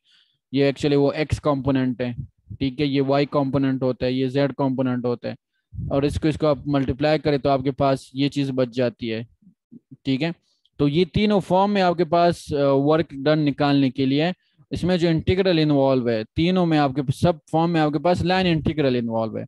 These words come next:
एक ये parameterized form है, अगले में आपने पर डा-, direct उसका integration करना है। इसको जो function का एक्स comp-, i component होगा, उसका derivative लेने with respe-, integration लेने with respect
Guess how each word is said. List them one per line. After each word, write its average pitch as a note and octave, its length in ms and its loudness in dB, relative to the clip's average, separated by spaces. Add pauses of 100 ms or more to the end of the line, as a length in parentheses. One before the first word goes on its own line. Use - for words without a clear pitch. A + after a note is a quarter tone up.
(480)
एक F3 280 2
ये F3+ 160 4
parameterized D#3+ 880 2
form F#3+ 300 2
है, E3+ 80 0
अगले E3+ 320 0
में E3 140 0
आपने D#3 280 2
पर D3+ 180 0
डा-, C#3+ 280 0
direct D#3 360 2
उसका D3 220 -4
integration C#3 800 0
करना C3+ 240 0
है। E3+ 100 -2
इसको D#3+ 380 0 (520)
जो C#3+ 120 2
function F3+ 420 0
का F#3+ 240 2 (100)
एक्स F3+ 220 -4
comp-, E3 400 -2
i F3+ 140 4
component D3 600 0
होगा, C3 260 2
उसका E3+ 360 -2
derivative D#3 760 2
लेने E3 240 2
with D#3 160 0
respe-, C#3+ 440 0
integration D3+ 560 0
लेने E3+ 320 0
with C#3+ 140 0
respect C#3+ 340 -4